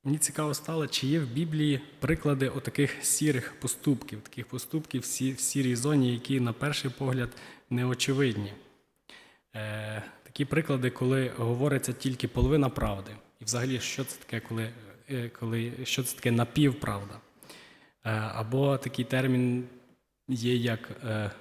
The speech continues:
брехня заради добра, заради якогось блага. Чули такий вислів? В Біблії є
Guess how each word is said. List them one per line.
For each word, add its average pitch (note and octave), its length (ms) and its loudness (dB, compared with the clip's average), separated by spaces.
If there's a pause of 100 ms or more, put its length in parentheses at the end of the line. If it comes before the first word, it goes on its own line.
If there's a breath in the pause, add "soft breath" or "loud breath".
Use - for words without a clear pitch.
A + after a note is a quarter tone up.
(180)
брехня A#2 520 2
заради B2 500 0 (380)
добра, G#2 380 -6 (140)
заради A2 340 -2
якогось A2 280 -4
блага. G2+ 380 -4
Чули E3+ 300 -2
такий G#2+ 260 -12
вислів? - 340 -10 (3000)
В A2+ 100 -16
Біблії F3 400 -2
є C#3 300 2